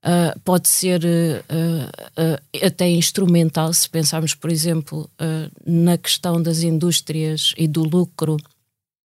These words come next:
e na propagação de discursos que vão contra aquilo que é, por exemplo, as, as alterações climáticas, mais uma vez, que vão contra aquilo que é o conhecimento científico,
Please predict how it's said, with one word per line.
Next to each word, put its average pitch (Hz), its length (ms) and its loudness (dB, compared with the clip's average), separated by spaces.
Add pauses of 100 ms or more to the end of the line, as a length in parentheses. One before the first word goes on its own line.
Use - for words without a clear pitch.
(220)
e 185 320 4
na 165 200 4
propagação 165 640 0
de 170 120 0
discursos - 460 -2
que - 140 -6
vão 165 200 0
contra 160 440 -2
aquilo 160 360 -4
que - 160 -6
é, 170 140 0
por - 340 -18
exemplo, 151 200 -6
as, 151 160 -6
as 160 100 0
alterações 156 440 0
climáticas, 165 560 -4
mais 160 180 -2
uma 165 140 0
vez, 170 220 -4
que - 460 -14
vão 170 200 2
contra 170 380 0
aquilo 165 220 -2
que 175 220 -4
é 170 120 4
o 156 60 -2
conhecimento 165 680 0
científico, 180 1000 -2